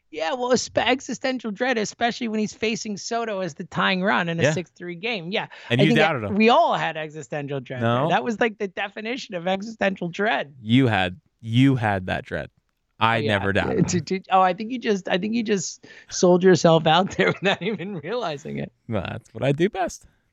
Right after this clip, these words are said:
Speaker 1: Yeah, I know. Um, all right. Well, since we just mentioned it real quick, um,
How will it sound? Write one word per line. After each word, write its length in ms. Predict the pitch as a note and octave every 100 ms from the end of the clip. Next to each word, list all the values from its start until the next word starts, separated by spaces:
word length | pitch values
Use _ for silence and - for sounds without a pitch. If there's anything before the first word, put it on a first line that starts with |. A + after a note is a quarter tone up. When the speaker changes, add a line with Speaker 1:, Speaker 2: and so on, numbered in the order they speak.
| _
Speaker 1:
Yeah, 160 | F#3+ G3
I 80 | F#3
know. 260 | F#3 E3 - -
Um, 100 | - D#3 D#3 - -
all 440 | G3+ G#3 G#3 G#3 G3+
right. 280 | G#3 F3+ E3
Well, 180 | G#3 A3
since 260 | - D4+
we 100 | C#4+
just 220 | A#3 G#3+ F3+
mentioned 340 | F3 D3+ F#3
it 80 | D#3+
real 200 | F3+ F3
quick, 360 | E3+ E3+ E3+ _ _ _ _ _ F#3+
um, 480 | F#3+ F#3 F3+ F3